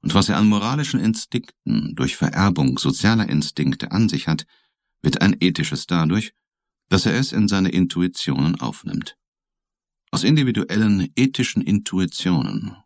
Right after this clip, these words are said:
und deren Aufnahme in Menschengemeinschaften entspringt alle sittliche Betätigung der Menschheit. Man kann auch sagen, das sittliche Leben der Menschheit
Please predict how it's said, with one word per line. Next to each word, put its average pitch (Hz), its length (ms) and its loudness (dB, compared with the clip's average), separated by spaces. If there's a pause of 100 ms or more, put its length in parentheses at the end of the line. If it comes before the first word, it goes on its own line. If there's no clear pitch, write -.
und 71 540 2
deren 78 240 4
Aufnahme - 760 -2
in 67 200 2
Menschengemeinschaften - 1200 0 (580)
entspringt 101 680 0 (100)
alle 123 240 2
sittliche - 460 -2
Betätigung - 680 -2
der 76 120 -4
Menschheit. - 500 -6 (920)
Man 87 100 4
kann 131 200 4
auch 78 140 -4
sagen, 80 480 0 (640)
das 90 160 2
sittliche 151 360 0
Leben 101 360 2
der 78 100 0
Menschheit - 640 -4